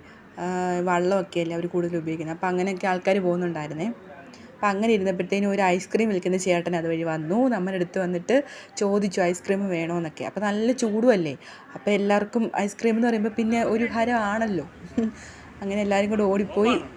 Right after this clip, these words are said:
ആ, അതൊക്കെ മേടിച്ചു. പിന്നെ അതെല്ലാം നമ്മൾ കഴിച്ചു കേട്ടോ.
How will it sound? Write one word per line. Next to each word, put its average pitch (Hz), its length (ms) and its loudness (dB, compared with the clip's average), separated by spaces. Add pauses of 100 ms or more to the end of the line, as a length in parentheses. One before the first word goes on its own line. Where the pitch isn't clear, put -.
ആ, 185 300 -2
അതൊക്കെ 196 260 0
മേടിച്ചു. 175 440 -2 (1200)
പിന്നെ 196 140 -6
അതെല്ലാം 190 320 0
നമ്മൾ 180 160 -2 (100)
കഴിച്ചു 165 300 -2
കേട്ടോ. 156 340 -4